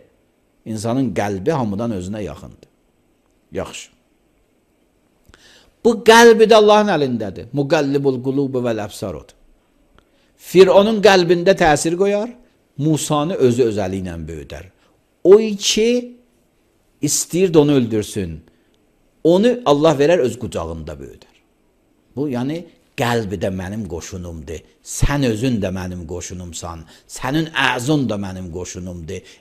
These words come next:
İndi müvəqqət aləmdə sənə ixtiyar vermişik. Səni becərtmək üçün bu dünyada bir fürsət vermişik. Onun mənası bu deyil ki, sən izzət sənindir,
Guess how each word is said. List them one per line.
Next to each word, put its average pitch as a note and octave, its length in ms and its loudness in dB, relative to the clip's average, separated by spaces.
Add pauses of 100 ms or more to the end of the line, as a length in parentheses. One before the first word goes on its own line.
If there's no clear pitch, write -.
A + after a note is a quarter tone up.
İndi C4+ 200 -6
müvəqqət G#3 720 -4
aləmdə C#3+ 560 0
sənə C3 260 -8
ixtiyar C3 500 -4
vermişik. G2 540 -8 (440)
Səni C3+ 260 -4 (140)
becərtmək C3+ 960 0
üçün B2+ 280 -4
bu A#2 120 -6
dünyada A#2+ 560 -2 (300)
bir D3 200 0
fürsət D3 580 -4
vermişik. A2 640 -4
Onun C#3+ 320 -4
mənası G#2 480 -8
bu F#3+ 100 -10
deyil E3 220 -8
ki, - 80 -12
sən - 260 -10 (640)
izzət A2 560 -4
sənindir, F#2 720 -4